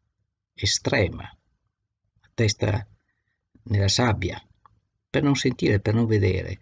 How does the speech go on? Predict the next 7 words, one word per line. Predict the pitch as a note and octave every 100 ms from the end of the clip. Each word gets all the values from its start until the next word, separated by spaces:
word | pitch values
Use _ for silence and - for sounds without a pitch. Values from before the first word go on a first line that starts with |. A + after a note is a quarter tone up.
| _ _
Quante | - F#2 G2+
volte | F#2+ F2 - F#2+
questo | F#2 F#2
accade | F#2+ F2+ F#2 F#2 F#2
anche | F#2 F#2+
nelle | F#2+ F#2+
famiglie? | - F#2 F2 E2 G#2+